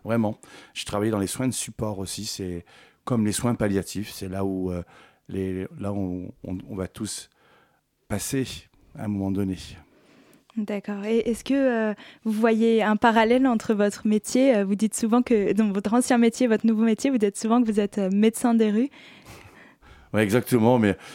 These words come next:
Speaker 1: en fait, moi, j'ai toujours aimé les gens. Euh, et du coup, j'ai toujours fait me-, tous les métiers que j'ai eus, c'est toujours été en fonction de l'autre, toujours prendre soin de l'autre, peu importe la façon, la manière. Donc là,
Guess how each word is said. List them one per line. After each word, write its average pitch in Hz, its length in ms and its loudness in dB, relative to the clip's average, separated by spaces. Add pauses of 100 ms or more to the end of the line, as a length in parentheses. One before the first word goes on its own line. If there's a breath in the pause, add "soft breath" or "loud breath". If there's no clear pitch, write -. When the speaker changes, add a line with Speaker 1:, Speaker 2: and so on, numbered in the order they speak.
(120)
Speaker 1:
en 113 100 -2
fait, 156 220 -2
moi, 117 100 -4
j'ai 95 100 -6
toujours 120 280 -4
aimé 107 180 0
les 101 160 0
gens. 110 340 -2 (680 soft breath)
Euh, 95 540 -6
et 101 180 -6
du 98 160 -8
coup, - 160 -10
j'ai 107 120 -6
toujours 113 320 -8
fait 113 160 -6
me-, 98 300 -8 (240)
tous 156 100 -6
les 139 120 2
métiers 120 300 0
que 104 60 -4
j'ai 110 120 -2
eus, 110 140 -2
c'est 107 180 -8
toujours 117 280 -8
été 110 340 -10
en 110 140 -6
fonction 120 480 -4
de 107 100 -2
l'autre, 107 360 -4
toujours 117 400 -4 (280 loud breath)
prendre 120 280 -2
soin 131 240 0
de 117 80 2
l'autre, 120 340 -4 (280 soft breath)
peu 123 120 -2
importe 113 440 -2
la 107 100 -4
façon, 117 380 -6
la 107 100 -2
manière. 107 480 -2 (240 soft breath)
Donc 107 220 -4
là, 117 300 -4